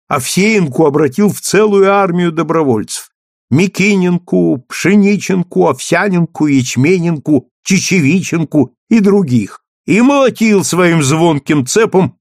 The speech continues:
по всем башкам этих болванчиков. Но писалось много и после.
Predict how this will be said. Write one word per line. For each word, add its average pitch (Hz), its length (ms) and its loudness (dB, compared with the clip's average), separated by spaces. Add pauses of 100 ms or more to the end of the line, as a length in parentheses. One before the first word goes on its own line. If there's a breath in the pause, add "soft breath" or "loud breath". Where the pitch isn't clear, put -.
по 175 140 0
всем 226 340 -2
башкам 160 680 -2
этих 139 280 -2
болванчиков. 117 880 -4 (300)
Но 254 340 2 (260)
писалось 156 580 -2
много 127 400 2
и 113 100 0
после. - 540 -16